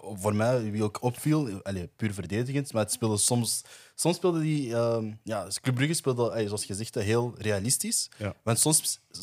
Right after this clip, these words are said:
Speaker 1: waren ze ineens met, met, met, met vijf achteraan, soms was het ineens toch
Speaker 2: Ja.
Speaker 1: wel een viermans.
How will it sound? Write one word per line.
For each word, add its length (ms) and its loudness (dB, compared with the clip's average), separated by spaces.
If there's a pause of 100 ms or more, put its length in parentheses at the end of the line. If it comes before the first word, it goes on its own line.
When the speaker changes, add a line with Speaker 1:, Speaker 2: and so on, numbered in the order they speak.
(120)
Speaker 1:
waren 200 4
ze 60 -2
ineens 200 0
met, 260 -4
met, 180 -4
met, 180 -8
met 100 -10
vijf 200 -2
achteraan, 500 0
soms 280 -4
was 100 -6
het 80 -6
ineens 200 -2
toch 140 -2
Speaker 2:
Ja. 60 4
Speaker 1:
wel 140 0
een 100 -4
viermans. 480 -2